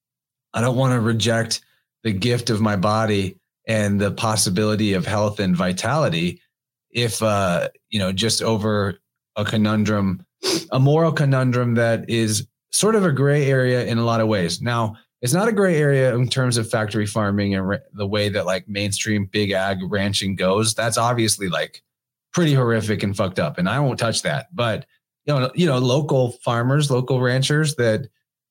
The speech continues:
do the free range style, maybe it's not perfect, but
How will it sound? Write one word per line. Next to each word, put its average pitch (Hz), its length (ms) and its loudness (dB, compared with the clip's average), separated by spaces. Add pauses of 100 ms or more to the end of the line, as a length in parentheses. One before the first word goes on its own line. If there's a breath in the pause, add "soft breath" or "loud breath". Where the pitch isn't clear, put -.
(400)
do 127 160 0
the 127 120 0
free 127 280 0
range 123 600 0 (280)
style, 139 800 0
maybe 165 260 2
it's 143 160 2
not 143 180 -2
perfect, 117 480 -2
but 110 260 0